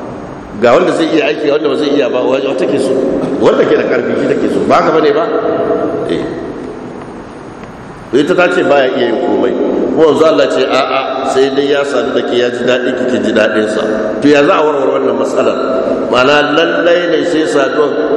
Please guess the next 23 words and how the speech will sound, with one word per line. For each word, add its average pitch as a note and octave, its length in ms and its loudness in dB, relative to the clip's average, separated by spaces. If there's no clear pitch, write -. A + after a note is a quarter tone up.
ya C#3+ 240 4
yi, C#3+ 320 2
ko D#3+ 160 2
kuwa D3 240 2
mujarradin D3+ 480 0
ɗaura C#3 320 2
auren C3+ 320 2
ya C3+ 240 0
halatta B2 540 -2
ma A#2 180 -2
wancan, G2+ 320 0
ko D3 140 6
kuwa C#3 200 4
a'a C#3+ 220 2
lallai C3+ 480 -2
sai C3+ 240 -2
an C3+ 200 -2
sadu A#2+ 340 0
ɗin. A2 120 0
In E3 160 4
saduwan C#3 580 2
ya C3 80 0
kiwo, B2+ 320 0